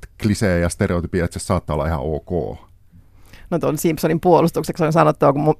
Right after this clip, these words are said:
Speaker 2: mä luen sitä hahmoa aina niin intertekstuaalisena, että se pelaa nimenomaan niille ennakkoluuloille, me-, mitä on, ja nauraa niille,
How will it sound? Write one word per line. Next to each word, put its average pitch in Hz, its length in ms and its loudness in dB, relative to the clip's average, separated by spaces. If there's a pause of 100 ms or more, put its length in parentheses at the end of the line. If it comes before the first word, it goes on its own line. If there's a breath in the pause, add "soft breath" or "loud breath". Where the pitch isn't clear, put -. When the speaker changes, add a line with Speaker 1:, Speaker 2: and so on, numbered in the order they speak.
Speaker 2:
mä 160 160 4
luen 156 200 4
sitä - 140 -2
hahmoa 151 460 2
aina 151 340 2
niin 151 260 0
intertekstuaalisena, - 1120 -4
että - 140 -6
se - 120 -4
pelaa 151 340 0
nimenomaan 147 600 0
niille 123 180 -4
ennakkoluuloille, 127 640 -4
me-, 90 180 -10
mitä - 380 -6
on, 135 240 -4
ja 156 100 -4
nauraa 139 340 -2
niille, 127 240 -4